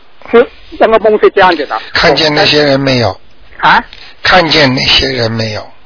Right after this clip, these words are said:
Speaker 1: 看见我的鞋子，我那双鞋子，是不是？
Speaker 2: 嗯。
Speaker 1: 找不到我那双。
Speaker 2: 那些人是什么样的人？
Speaker 1: 那些人呢，是我在一个房，大房间里面，他们在做那个祭拜，好像做法事的。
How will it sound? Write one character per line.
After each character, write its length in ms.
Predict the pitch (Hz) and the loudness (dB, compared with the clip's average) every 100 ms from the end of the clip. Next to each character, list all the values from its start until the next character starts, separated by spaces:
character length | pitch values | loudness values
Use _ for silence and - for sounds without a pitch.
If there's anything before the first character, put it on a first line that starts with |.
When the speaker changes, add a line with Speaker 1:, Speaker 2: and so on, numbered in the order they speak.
| - - - - - | -20 -20 -20 -14 -2
Speaker 1:
看 240 | 214 214 | 0 2
见 160 | 220 208 | 2 2
我 100 | 151 | 0
的 120 | 143 | 0
鞋 240 | 180 165 | 2 0
子， 240 | - 127 - | 0 -4 -6
我 100 | - 131 | -2 2
那 160 | 160 196 | 2 2
双 140 | 202 190 | 2 -2
鞋 120 | - 160 | 0 -2
子， 100 | - | -2
是 60 | 127 | 0
不 100 | 170 | 0
是？ 60 | |
Speaker 2:
嗯。 60 | 175 | 2
Speaker 1:
找 120 | 151 | 0
不 100 | 139 | 2
到 120 | 214 | 2
我 120 | 196 135 | 2 2
那 140 | 175 | 2
双。 100 | 190 | 2
Speaker 2:
那 80 | 202 | 2
些 200 | - 196 | 2 2
人 240 | 180 147 160 | 4 4 2
是 240 | - - | 0 -2
什 160 | - 127 | -2 -2
么 120 | 160 | 0
样 180 | 165 135 | 0 2
的 100 | 123 | 0
人？ 300 | 110 107 - - - - | 0 -4 -8 -20 -10 0
Speaker 1:
那 120 | 269 | 2
些 100 | 285 | 2
人 260 | 254 156 180 | 2 2 2
呢， 120 | 220 - | 0 4
是 100 | 233 | 4
我 160 | 208 147 | 4 2
在 140 | 214 208 | 4 2
一 100 | 208 | 2
个 120 | 214 | -2
房， 220 | - 165 - | 0 -2 0
大 140 | 208 | 0
房 180 | 160 175 | 2 0
间 120 | 190 | -2
里 100 | 143 120 | -2 -2
面， 160 | 185 - | -4 0
他 80 | 214 | -2
们 140 | 202 | 2
在 140 | 208 196 | 2 2
做 200 | - 196 185 | 4 4 4
那 80 | 175 | 0
个 60 | |
祭 280 | - - 196 - | -6 -8 -4 2
拜， 100 | 190 | 2
好 200 | 151 107 | 2 -2
像 140 | 175 | -2
做 120 | 170 185 | 0 0
法 240 | - 92 - | 0 -6 -2
事 120 | 170 | 2
的。 140 | 165 | 2